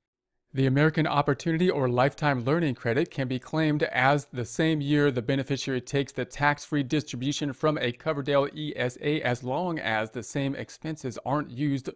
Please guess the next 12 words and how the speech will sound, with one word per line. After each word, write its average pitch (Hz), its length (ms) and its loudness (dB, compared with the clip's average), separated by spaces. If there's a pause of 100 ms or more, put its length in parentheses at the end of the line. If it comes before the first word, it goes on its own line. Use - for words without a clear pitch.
for 123 140 -4
both 120 340 -2
benefits. - 560 -4 (240)
So 127 160 -2
we 127 100 2
can, 139 240 -4
we 139 120 -2
can 139 100 -2
have 135 380 0
both 156 340 2
then, 110 460 -2 (260)
but 131 400 2